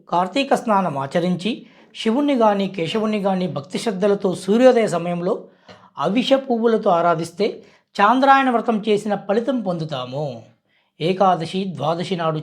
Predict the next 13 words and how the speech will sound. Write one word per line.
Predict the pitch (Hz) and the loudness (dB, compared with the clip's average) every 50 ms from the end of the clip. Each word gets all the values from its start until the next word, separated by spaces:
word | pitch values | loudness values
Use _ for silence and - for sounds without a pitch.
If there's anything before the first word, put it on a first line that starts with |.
| 156 - | -6 -8
చేసే | 151 143 - - 160 | -8 -8 -6 -6 -6
దానం | 143 131 120 120 151 170 170 196 262 - - - - _ _ _ _ _ - | -6 -6 -4 -2 -2 0 0 -2 -4 -6 -10 -18 -20 _ _ _ _ _ -10
అఖండ | 139 143 143 185 185 185 185 180 170 175 156 - | -10 -6 -2 0 0 0 0 0 0 -2 -4 -4
ఫలితమిస్తుంది. | 151 160 202 196 220 190 165 - - - 160 139 139 127 131 127 120 120 - _ _ _ _ _ _ _ - - - - 196 | -4 -4 0 0 0 0 -2 -6 -8 -12 -12 -12 -10 -8 -8 -10 -10 -12 -16 _ _ _ _ _ _ _ -20 -20 -8 0 2
ఏకాదశి | 208 254 262 - 202 294 240 277 196 - | 4 4 4 4 4 4 4 2 0 2
నాడు | 220 202 180 165 156 - - - - - - | 2 2 2 2 0 -2 -6 -8 -10 -2 2
పురాణ | 185 196 214 220 220 208 202 | 4 6 8 8 8 6 2
మహిమ | 175 160 156 143 165 170 170 | -2 -2 -4 -4 -4 -4 -4
అనే | 180 175 175 170 160 | -4 -2 -2 -4 -6
కథను | 160 175 165 - 196 247 370 - - - - | -6 -8 -6 -6 -6 -6 -6 -8 -12 -16 -12
వినాలి. | 156 143 147 147 139 127 123 135 143 135 117 113 110 _ _ _ _ - - - - _ - | -12 -8 -8 -8 -8 -6 -6 -6 -6 -6 -8 -12 -14 _ _ _ _ -20 -20 -20 -18 _ -2
ఏకాదశి | 156 170 196 202 214 220 208 196 185 185 - 185 | 2 2 4 6 6 6 6 6 4 0 -4 -4
వ్రతం | 160 160 - 196 180 180 | -6 -4 -2 -2 -2 -2